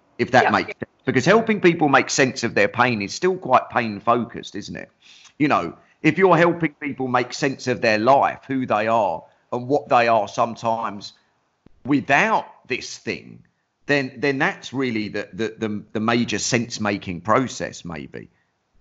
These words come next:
Speaker 2: Yeah, it is about, so this is something I found in my, in my P H D, that it is about reconceptualizing, reoccupying,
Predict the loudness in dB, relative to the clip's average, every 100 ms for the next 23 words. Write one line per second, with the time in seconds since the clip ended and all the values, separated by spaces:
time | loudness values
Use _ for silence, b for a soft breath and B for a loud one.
0 | _ _ _ _ 0 2 4 2 2 0
1 | 0 0 -2 -8 _ _ 0 2 2 2
2 | 0 2 -2 -2 -2 -2 -2 -2 -2 -4
3 | -8 -8 -8 -10 -12 -10 -10 -6 -6 -6
4 | -6 -4 -4 -2 -2 0 0 0 -4 -2
5 | 0 0 -4 -10 _ _ -16 -10 -10 -6
6 | -8 -6 -8 -6 -6 2 4 4 2 0
7 | -2 -10 -12 -6 -6 -6 -10